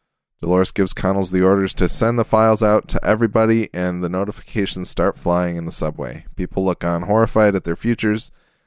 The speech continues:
their children's futures, future suicides, and Alzheimer's diagnoses, and so much more. Ash asks if Insight knows this data for everyone, but Dolores explains that it's not just what they know, but what they decide for everyone.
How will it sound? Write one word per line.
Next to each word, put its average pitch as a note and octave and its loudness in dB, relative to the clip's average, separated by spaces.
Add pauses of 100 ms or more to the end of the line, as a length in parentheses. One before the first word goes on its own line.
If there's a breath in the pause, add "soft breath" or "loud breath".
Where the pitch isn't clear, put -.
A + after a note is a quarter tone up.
their E2+ -8
children's F#2+ -2
futures, F#2 -2
future - -8
suicides, E2+ 0
and E2 -8
Alzheimer's E2+ -4
diagnoses, E2 -6
and D#2+ -10
so - -2
much G2 -8
more. A#1+ -16 (1500)
Ash A#2+ 2
asks A#2 0
if G2+ -2
Insight G#2 0
knows G2 -2
this F#2+ -2
data F#2+ 2
for F#2+ 0
everyone, G2 2
but F2 -6
Dolores F#2 -2
explains F#2+ -4
that E2+ 0
it's E2 -10
not A2 2
just A2+ -6
what G#2+ -2
they G#2 2
know, G#2+ 2
but F2 -6
what F2 -4
they F#2+ -2
decide E2+ -2
for - -10
everyone. A1 -16